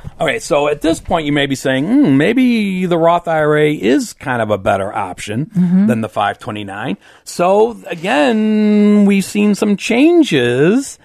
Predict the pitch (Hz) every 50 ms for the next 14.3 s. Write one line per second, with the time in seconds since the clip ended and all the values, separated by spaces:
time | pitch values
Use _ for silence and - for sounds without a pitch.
0 | _ - - _ - 139 131 151 165 170 160 160 165 180 190 190 208 208 - -
1 | - 160 165 170 180 180 170 170 175 170 - 185 - - - 165 151 139 135 170
2 | 196 - - - 175 170 170 185 208 190 156 131 120 117 117 117 120 135 160 190
3 | 220 - 180 180 170 165 165 - - 180 170 175 185 - - 320 392 160 147 131
4 | 127 131 - - - 131 - - 131 131 135 139 151 165 - - 220 254 294 302
5 | 294 - 135 117 110 120 117 117 - 113 110 107 107 101 98 95 92 95 104 -
6 | - - _ - 120 113 104 - 117 110 120 175 208 _ _ _ _ _ _ _
7 | _ _ _ _ _ _ _ _ _ _ _ - - - - 123 120 117 110 107
8 | 107 107 104 - _ - - - - _ _ - - 127 147 180 233 285 285 233
9 | 147 123 113 117 135 175 196 196 _ _ - _ - - 135 131 123 120 117 113
10 | 110 113 113 110 113 - _ _ _ _ _ _ _ _ _ _ _ _ _ _
11 | _ _ _ _ _ _ _ _ _ _ _ _ _ _ _ _ _ _ _ _
12 | _ _ _ _ _ _ _ _ _ _ _ _ _ _ _ _ _ _ _ _
13 | _ _ _ _ _ _ _ _ _ _ _ _ _ _ _ _ _ _ - -
14 | 143 131 113 143 139 135